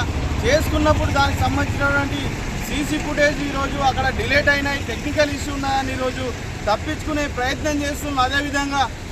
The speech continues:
హాస్టల్ వార్డెన్గా అక్కడ మహిళలు లెక్చరర్స్ ఉన్నా కానీ ఈరోజు అక్కడ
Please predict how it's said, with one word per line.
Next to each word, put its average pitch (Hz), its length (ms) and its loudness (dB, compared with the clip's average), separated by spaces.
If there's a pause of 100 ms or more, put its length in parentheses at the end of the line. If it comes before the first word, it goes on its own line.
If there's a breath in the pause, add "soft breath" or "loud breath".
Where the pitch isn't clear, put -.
హాస్టల్ 302 480 2
వార్డెన్గా 285 680 0 (260)
అక్కడ 285 220 -2
మహిళలు 294 580 4 (440)
లెక్చరర్స్ 330 500 4
ఉన్నా 302 180 0
కానీ 285 260 0
ఈరోజు 269 340 -2 (420)
అక్కడ 277 180 -2